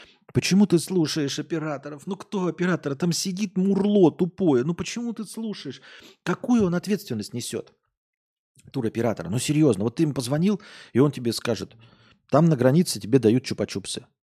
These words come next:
Ты приезжаешь, тебе не дают чупа-чупсы. И что будет? Ты им позвонишь и спросишь, «Ну как же мне не дали чупа-чупсы?» Он скажет, «Ну да, не дали». И что? Какая его ответственность? Он тебе может вообще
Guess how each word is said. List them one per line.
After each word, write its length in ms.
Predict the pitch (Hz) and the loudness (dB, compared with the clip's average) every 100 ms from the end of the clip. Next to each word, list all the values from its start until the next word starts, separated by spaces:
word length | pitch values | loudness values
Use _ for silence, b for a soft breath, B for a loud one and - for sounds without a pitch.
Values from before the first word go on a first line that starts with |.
| - | -8
Ты 80 | 127 | -2
приезжаешь, 380 | 123 110 160 | 0 0 -2
тебе 180 | - 110 | 0 -2
не 100 | 120 | 0
дают 200 | 101 113 | 2 0
чупа-чупсы. 460 | - 98 - 95 95 | -2 -8 -8 -8 -6
И 20 | |
что 240 | - - 127 | -4 2 2
будет? 360 | 101 95 - _ - | 2 -4 -12 _ -4
Ты 100 | 123 | -4
им 80 | 110 | -2
позвонишь 480 | 104 104 127 165 B B B B | -2 0 0 -2 B B B B
и 100 | - | -10
спросишь, 420 | - 113 - - b - | -4 -4 -2 -8 b -4
«Ну 80 | 110 | 2
как 200 | 170 120 | 2 2
же 80 | |
мне 100 | 117 | 0
не 100 | 117 | 0
дали 200 | 110 107 | 2 0
чупа-чупсы?» 500 | 95 95 95 95 - 90 | -2 -6 -6 -8 -10 -12
Он 60 | |
скажет, 300 | - - - | -10 -12 -8
«Ну 100 | 135 | -6
да, 120 | 131 120 | -4 -4
не 120 | 101 | -4
дали». 300 | 92 90 82 _ _ _ _ _ | -6 -8 -12 _ _ _ _ _
И 120 | 123 | -4
что? 320 | 120 101 95 - _ _ _ _ _ _ _ _ - | -2 -2 -4 -6 _ _ _ _ _ _ _ _ -2
Какая 440 | 123 - 202 202 156 | -2 4 6 6 4
его 300 | 123 131 175 | 2 2 2
ответственность? 720 | - 120 113 160 - 104 98 | 0 -4 -2 -2 -2 -8 -4
Он 80 | 143 | -4
тебе 160 | 143 165 | 0 2
может 300 | 170 135 135 | 2 -2 -4
вообще 480 | 143 - 190 156 | -4 -2 2 2